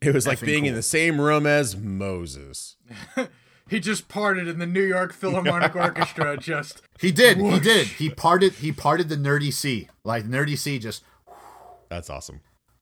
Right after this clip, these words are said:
Speaker 1: That's great. That's great.
Speaker 2: I mean, it was dope. Like, all the room, all the air left the room, like, instantly when they said John Williams, everyone just went, <gasps>
Speaker 1: Yeah.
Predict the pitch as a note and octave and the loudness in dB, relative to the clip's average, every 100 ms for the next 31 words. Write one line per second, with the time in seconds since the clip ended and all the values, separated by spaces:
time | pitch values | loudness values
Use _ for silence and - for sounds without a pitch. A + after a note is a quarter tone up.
0 | _ C#2+ - - - _ _ E2+ - - | _ -20 -20 -20 -20 _ _ -20 -20 -20
1 | _ _ D#3 E3 D3+ F#3 C#3 D#3 A#2+ A2 | _ _ -4 0 2 2 2 0 0 -4
2 | B2+ C3+ B2+ C#3 - B2 C#3 - C3 A#2 | -4 -2 -2 -2 -4 -4 -4 -4 -4 -4
3 | A2+ G#2+ - G#2 A2+ A2+ G2+ - - - | -6 -8 -8 -6 -4 -4 -6 -2 -4 -2
4 | A#2+ A#2+ G#2+ G#2+ - G#2 A2+ A2+ A2 A2 | -8 -6 -4 -6 -6 -6 -6 -4 -4 -6
5 | A#2+ A#2 G#2+ A#2 F3 G3+ C4 B3 B3+ A#3+ | -6 -6 -6 -6 -2 0 2 2 0 -2
6 | A#3 B3 A#3 G3+ D#3+ | -2 -4 -6 -8 -8